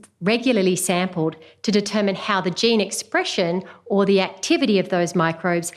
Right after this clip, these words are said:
is changing with the environmental conditions.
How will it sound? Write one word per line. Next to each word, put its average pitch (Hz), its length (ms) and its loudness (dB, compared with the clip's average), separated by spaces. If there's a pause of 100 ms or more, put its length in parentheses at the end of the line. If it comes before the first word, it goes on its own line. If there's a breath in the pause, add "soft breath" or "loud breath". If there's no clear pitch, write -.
(200 loud breath)
is 208 220 0
changing 175 560 -2
with 170 200 0
the 170 140 0
environmental 156 680 0
conditions. 156 800 -4